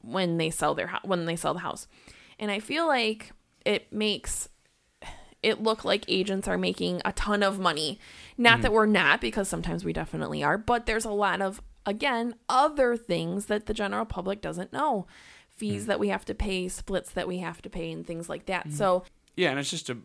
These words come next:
Speaker 2: not necessarily an accurate representation of, of how we're actually paid and how things happen. We'd be love,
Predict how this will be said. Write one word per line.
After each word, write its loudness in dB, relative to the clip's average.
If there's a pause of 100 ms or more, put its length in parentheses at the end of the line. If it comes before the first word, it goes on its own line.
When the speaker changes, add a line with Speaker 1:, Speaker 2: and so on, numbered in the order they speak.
(100)
Speaker 2:
not -4
necessarily -4
an 0
accurate -6
representation -8
of, -16 (120)
of -10
how -2
we're 2
actually -6
paid -8
and -12
how -12
things -16
happen. -10
We'd -6
be 0
love, -4